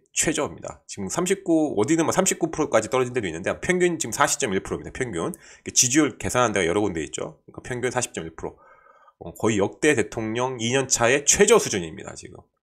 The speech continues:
이런 짤이 막 돌아다닐 정도로 지금 <laughs> 너무 신나서 빨간색 스마트폰으로 지금 빨간색, 빨간불이 들어온 이 주식시장을 찍고 있죠.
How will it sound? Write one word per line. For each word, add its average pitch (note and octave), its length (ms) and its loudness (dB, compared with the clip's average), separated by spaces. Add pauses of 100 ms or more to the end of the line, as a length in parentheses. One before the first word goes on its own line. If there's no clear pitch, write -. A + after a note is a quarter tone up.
(160)
이런 G#2+ 260 -2
짤이 C#3+ 220 4
막 G#2 120 -4
돌아다닐 F#2 300 0
정도로 D#2+ 460 -16 (280)
지금 - 200 -12 (200)
<laughs> - 160 -12
너무 A2+ 180 4
신나서 C#3 580 4
빨간색 C#3 420 2 (120)
스마트폰으로 A2+ 800 -2 (340)
지금 F#2 360 -4
빨간색, C3+ 580 2 (360)
빨간불이 B2+ 460 2
들어온 F#2+ 420 2
이 E2+ 360 -8
주식시장을 G#2 440 -2
찍고 - 240 -4
있죠. - 320 -8